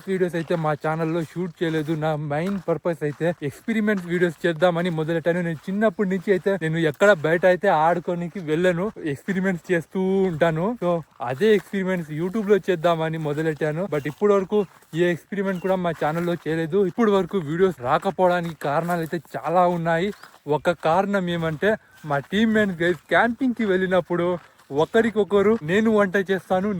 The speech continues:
నేను వంట చేస్తాను" అని వాళ్ళే గొడవ చేసుకొని మాట్లాడుకోవడం మానేస్తారు, గైస్. Yes, ఇలా గొడవ చేసుకొని వీడియోస్ రావడానికి వాళ్ళ కాళ్ళు నేను మొక్కాలి, అప్పుడే వాళ్ళు వస్తారు వీడియోస్ కి. పొగ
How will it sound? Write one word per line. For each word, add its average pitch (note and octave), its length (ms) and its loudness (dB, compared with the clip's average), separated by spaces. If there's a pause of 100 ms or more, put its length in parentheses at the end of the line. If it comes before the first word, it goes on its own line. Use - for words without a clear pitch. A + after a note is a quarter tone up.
నేను G#3+ 300 2
వంట F#3+ 180 0 (100)
చేస్తాను" F#3 340 0 (100)
అని F3 160 -2 (200)
వాళ్ళే G3+ 460 6 (380)
గొడవ F#3 260 4 (100)
చేసుకొని F#3 440 0 (240)
మాట్లాడుకోవడం F3+ 720 4 (120)
మానేస్తారు, F3 580 2 (100)
గైస్. C3 340 -2
Yes, D3 160 0 (100)
ఇలా E3+ 100 4 (100)
గొడవ G3+ 200 4 (120)
చేసుకొని G3+ 380 0 (420)
వీడియోస్ G3 400 2
రావడానికి F3+ 480 4
వాళ్ళ F3 220 2 (120)
కాళ్ళు G3+ 360 6
నేను F#3+ 180 -2 (120)
మొక్కాలి, E3+ 480 2
అప్పుడే F#3+ 320 -2
వాళ్ళు F3+ 180 2 (100)
వస్తారు E3 420 0
వీడియోస్ D3+ 320 -2
కి. G3 80 -6 (200)
పొగ B2+ 200 0